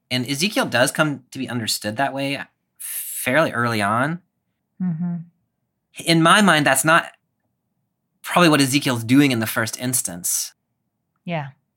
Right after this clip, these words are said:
Speaker 1: And so I, in my, I think it's helpful to kinda keep both of those things together, to say there is a literal res-, resurrection of the dead that is pointed to here. But before we go there, what Ezekiel's really trying to do is talk about the communal resurrection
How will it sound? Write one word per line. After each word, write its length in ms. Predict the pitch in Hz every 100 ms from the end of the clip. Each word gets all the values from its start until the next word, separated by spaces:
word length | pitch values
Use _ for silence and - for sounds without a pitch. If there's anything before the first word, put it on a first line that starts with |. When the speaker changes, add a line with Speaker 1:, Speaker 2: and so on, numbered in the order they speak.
| _ -
Speaker 1:
And 180 | 131 123
so 560 | - 139 127 123 120 123
I, 120 | 139
in 140 | 151
my, 320 | 160 156 151 - -
I 80 | 139
think 180 | 170 147
it's 120 | 123
helpful 260 | 165 170 131
to 60 |
kinda 160 | 131 113
keep 260 | - 127
both 240 | 113 139 147
of 120 | 104
those 420 | 104 104 104 - - _ _ _
things 260 | 123 107 -
together, 400 | 104 117 107 92
to 80 | -
say 160 | -
there 160 | 104 120
is 120 | 139
a 60 | 139
literal 340 | 123 139 127
res-, 220 | 113 113 113
resurrection 440 | 120 120 120 110 117
of 60 |
the 80 | 107
dead 240 | 101 113 104
that 80 |
is 80 | 98
pointed 340 | - 120 117 110
to 120 | 107
here. 380 | - 101 98 107 _ _ _ _ -
But 140 | 127
before 340 | 123 113 147 143
we 120 | 135
go 260 | 120 135 139
there, 440 | 107 104 104 110 _ _ _ _ _ _
what 120 | 135 131
Ezekiel's 440 | 131 180 127 113
really 260 | 117 156 127
trying 220 | 120 110
to 60 |
do 260 | 104 110 110
is 100 | 107
talk 220 | - 113
about 180 | 117 107
the 140 | 113 _
communal 680 | - 131 123 131 147 143 139
resurrection 920 | 127 110 113 113 120 - 101 98 104